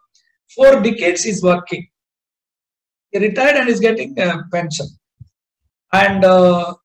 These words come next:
so naturally, uh, he, he cannot, uh, function in an unbiased manner. And they also said, so quoted the Supreme Court judgment in Ranji-, Ranjit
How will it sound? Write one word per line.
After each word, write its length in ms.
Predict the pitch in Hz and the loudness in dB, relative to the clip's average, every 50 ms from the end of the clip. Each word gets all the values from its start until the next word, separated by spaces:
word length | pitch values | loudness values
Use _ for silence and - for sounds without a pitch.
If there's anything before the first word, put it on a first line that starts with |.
| _ _ _ _ _ - - | _ _ _ _ _ -20 -18
so 360 | - - - 247 285 285 240 | -14 -4 0 4 4 6 6
naturally, 800 | 233 247 294 - - - 320 294 262 220 208 208 208 - - - _ _ _ _ _ _ _ | 4 4 2 0 -2 -2 0 2 2 2 2 0 -2 -4 -8 -14 _ _ _ _ _ _ _
uh, 560 | - 185 202 202 202 202 202 202 196 196 196 196 | -2 2 4 4 6 6 4 4 4 4 4 2
he, 760 | 196 196 190 190 190 190 185 180 185 190 190 190 180 214 | 2 0 0 0 0 0 0 0 0 0 -2 -2 -2 -2
he 140 | 254 - - | -2 -2 -2
cannot, 400 | 220 226 247 294 311 - - - | 0 0 2 2 2 0 0 2
uh, 220 | 202 180 180 175 - - _ _ _ _ _ _ _ _ - | 2 2 2 2 -2 -8 _ _ _ _ _ _ _ _ -2
function 360 | 208 233 233 226 240 254 226 | -2 -2 -2 -2 -4 -2 -2
in 100 | 208 185 | -2 -2
an 100 | 180 180 | -2 -4
unbiased 580 | 180 214 240 240 233 214 208 208 208 - - 220 | -4 -4 0 2 2 2 2 2 -2 -6 -6 -4
manner. 280 | 180 147 147 147 147 - - _ _ _ _ _ _ _ _ _ _ _ _ _ _ _ _ _ _ _ _ _ _ _ _ _ _ - | -2 -2 -2 -2 -6 -10 -14 _ _ _ _ _ _ _ _ _ _ _ _ _ _ _ _ _ _ _ _ _ _ _ _ _ _ -2
And 200 | 202 214 208 214 | 0 0 2 2
they 80 | 220 | 4
also 400 | 220 220 285 311 302 - 277 220 | 4 4 2 0 -2 -4 -2 -2
said, 420 | 190 - 196 190 165 165 165 170 185 - - _ _ _ _ - 180 | -2 0 2 2 2 2 0 -4 -8 -12 -16 _ _ _ _ -14 -12
so 160 | - 196 214 | -10 -8 -4
quoted 400 | 208 226 247 240 240 240 226 196 | 0 2 2 2 2 0 0 0
the 80 | 190 180 | -2 -4
Supreme 380 | - 220 - - - 269 269 | -4 -6 -8 -8 -8 -8 -6
Court 260 | - - 208 196 180 | -2 0 0 0 2
judgment 540 | - 190 196 190 185 180 185 170 151 - - | 2 2 2 2 2 0 0 0 -2 -2 -4
in 140 | 180 180 160 | -6 -6 -4
Ranji-, 420 | 151 165 180 190 202 208 208 226 | -4 -2 -2 -2 -2 -2 -2 -2
Ranjit 400 | - 180 190 196 214 220 233 214 | -2 0 0 0 -2 -2 -8 -12